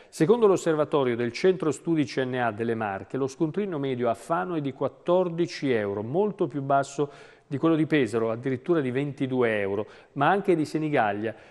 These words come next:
che ha uno scontrino medio di diciassette euro. L'altra pagina, no, sempre sulla pagina di Fano, scusate, del Resto del Carlino, chiude anche l'osteria del Caicco,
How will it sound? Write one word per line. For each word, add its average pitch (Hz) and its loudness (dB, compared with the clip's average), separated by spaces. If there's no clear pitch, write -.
che - -4
ha 139 2
uno 143 0
scontrino 165 -2
medio 123 -2
di 117 -4
diciassette 131 -2
euro. 95 -6
L'altra 208 10
pagina, 160 6
no, 165 2
sempre 208 0
sulla 170 4
pagina 160 2
di 151 0
Fano, 131 -2
scusate, 135 -2
del 139 0
Resto 147 0
del 139 2
Carlino, 120 -2
chiude 214 6
anche 185 4
l'osteria 165 2
del 151 2
Caicco, 135 0